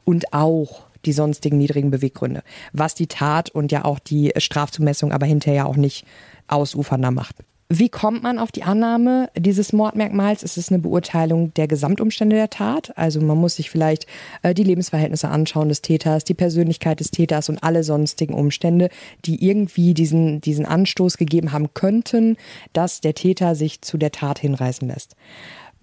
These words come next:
Was hier passieren kann, ist, dass man sich mal auch Gedanken machen muss über eine andere Kultur, über andere Ansichten von Tätern, warum sie irgendwas tun.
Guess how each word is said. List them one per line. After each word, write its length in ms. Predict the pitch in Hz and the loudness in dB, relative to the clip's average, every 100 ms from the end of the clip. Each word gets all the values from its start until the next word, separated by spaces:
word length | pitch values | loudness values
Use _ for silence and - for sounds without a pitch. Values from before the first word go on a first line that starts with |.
| - | -20
Was 580 | - 156 170 190 - - | -14 -4 -2 -2 -4 -12
hier 340 | - 185 185 175 | -4 2 2 2
passieren 380 | 170 - 180 | -4 0 0
kann, 140 | 175 170 | 0 -2
ist, 140 | 160 | -4
dass 100 | 160 | -4
man 140 | 160 156 | -2 -2
sich 120 | 160 | 0
mal 220 | 156 156 | 0 0
auch 160 | 151 - | -2 -2
Gedanken 400 | 156 160 175 160 | -2 -2 0 -2
machen 340 | 151 165 160 | 0 0 2
muss 300 | 160 160 - | 2 0 -2
über 500 | - 151 147 147 147 - _ - | -2 0 2 2 0 -6 _ -10
eine 220 | - 156 | -4 -2
andere 220 | 165 170 170 | 0 -2 0
Kultur, 640 | 190 - 180 175 170 165 | -2 0 2 4 2 0
über 200 | 170 156 | -2 0
andere 240 | 170 147 | 0 0
Ansichten 480 | 156 170 156 151 165 | 2 2 2 0 -2
von 160 | - 147 | -2 -2
Tätern, 360 | - 160 147 147 | 0 0 0 0
warum 280 | 147 170 | 2 2
sie 140 | 156 - | 2 0
irgendwas 400 | 147 135 131 - | -2 -2 -4 -6
tun. 320 | - 151 | 0 2